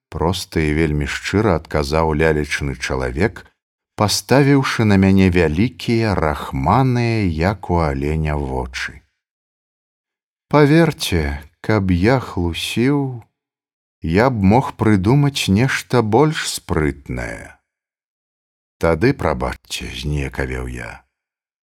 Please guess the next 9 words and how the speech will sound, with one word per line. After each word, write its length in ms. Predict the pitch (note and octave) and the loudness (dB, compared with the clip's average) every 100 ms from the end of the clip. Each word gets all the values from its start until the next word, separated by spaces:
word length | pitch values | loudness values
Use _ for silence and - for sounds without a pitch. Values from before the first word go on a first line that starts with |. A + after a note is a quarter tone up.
| _ _ _ _ _ | _ _ _ _ _
Велейсы 920 | F2+ F#2+ A#2 G#2+ C#3 C3+ B2 - - A2+ | -2 4 6 6 6 4 0 -2 0 4
развяваюцца 960 | A2+ F2+ F#2 G2+ A2 B2 A2+ - - G2 | 4 4 2 4 4 2 -2 -4 -2 0
за 160 | F#2 F#2 | 2 0
спінамі 680 | - - A2+ B2 A#2 A2 | -2 -2 0 2 2 0
людзей. 680 | G2+ G2 E2 A#2 A#2 D2 - _ _ _ _ _ _ _ _ _ _ _ _ _ | 0 0 2 2 0 -4 -14 _ _ _ _ _ _ _ _ _ _ _ _ _
Дзіды 560 | E2+ D#2+ B2 D3+ C3+ C#3 | -8 -2 2 2 4 2
тырчаць 720 | C3+ B2 - - A#2 A#2 - | 4 0 0 -2 0 0 -2
у 80 | F#2 | 0
паветры, 800 | G2+ F2+ G2 F#2 E2 D#2+ D2+ | 2 4 2 0 -6 -6 -8